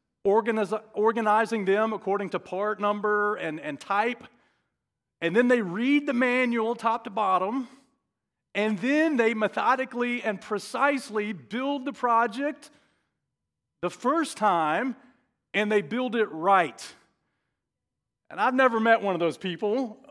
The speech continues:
I'm sure they exist. Is it, anybody, is that you? Is that, is that Chris Kane? He's, some of you engineers, man, I figure, you know, like that, that's it.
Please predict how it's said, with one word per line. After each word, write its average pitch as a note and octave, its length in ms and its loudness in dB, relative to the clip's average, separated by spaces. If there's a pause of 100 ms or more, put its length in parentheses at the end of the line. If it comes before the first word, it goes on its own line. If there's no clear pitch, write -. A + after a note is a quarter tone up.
(240)
I'm G3+ 160 0
sure A#3 280 -2
they G#3 180 2
exist. C#3+ 480 -4
Is C3+ 80 -12
it, C#3+ 340 -4 (220)
anybody, F3 360 2
is D#3+ 520 -8
that D#3+ 140 -2
you? G3 280 -6
Is D3 140 -8
that, D3+ 160 -4
is C3+ 140 -6
that D#3+ 160 -6
Chris D#3+ 160 -8
Kane? C#3+ 260 -6
He's, D3+ 240 -8 (280)
some A3+ 180 0
of B3+ 80 2
you A3+ 160 0
engineers, E3 600 0
man, D3 200 0
I D#3+ 100 4
figure, C3+ 400 -6
you C#3 160 -6
know, C#3 180 -2
like C#3+ 200 0
that, D#3+ 300 -2
that's D#3 220 -2
it. D#3 220 -2